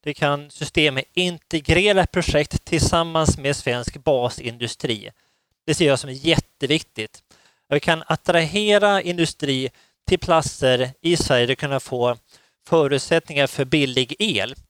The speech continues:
Eh, hittills har legat i norra Sverige, men det börjar bli lite ont om el i norra Sverige också, börjar man höra. Eh, det går inte att bygga på land lika mycket som man kanske behöver göra.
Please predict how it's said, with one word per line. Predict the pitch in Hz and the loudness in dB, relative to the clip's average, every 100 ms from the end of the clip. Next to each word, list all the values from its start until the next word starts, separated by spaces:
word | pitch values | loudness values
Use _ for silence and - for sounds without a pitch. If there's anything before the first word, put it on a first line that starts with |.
| _ | _
Eh, | 135 127 127 | -2 0 -2
hittills | 147 233 247 - 170 - | -2 -4 -2 -4 -4 -4
har | |
legat | 165 143 131 127 | 0 2 2 0
i | 143 | -2
norra | 147 110 127 | 0 0 0
Sverige, | 147 160 143 143 190 196 _ _ _ _ | -2 2 2 4 0 -2 _ _ _ _
men | 151 190 196 - _ _ | 0 0 0 -4 _ _
det | 165 | -2
börjar | 170 208 | 2 2
bli | 208 | 2
lite | 196 190 | 0 0
ont | 202 208 - | 0 -2 -4
om | 196 185 | -2 2
el | 180 | 2
i | |
norra | 175 175 165 | 2 2 2
Sverige | - 165 156 | 2 2 4
också, | 160 - - 285 202 - | 2 0 0 0 0 0
börjar | 175 | 0
man | 170 | 2
höra. | 160 123 104 117 _ - | 4 4 2 -4 _ -4
Eh, | 123 117 113 | -2 0 0
det | 117 143 | -2 -2
går | 170 | -2
inte | - | -4
att | 156 | -4
bygga | 156 151 156 | -2 2 2
på | - | 2
land | 156 151 151 | 2 0 -2
lika | 156 156 165 | -6 -4 -4
mycket | 160 151 - 156 | -6 -6 -4 -2
som | |
man | 165 | -2
kanske | - 170 160 185 | -2 -4 -2 -4
behöver | 165 190 131 123 117 | 0 2 4 2 2
göra. | 156 180 165 190 | 2 2 4 2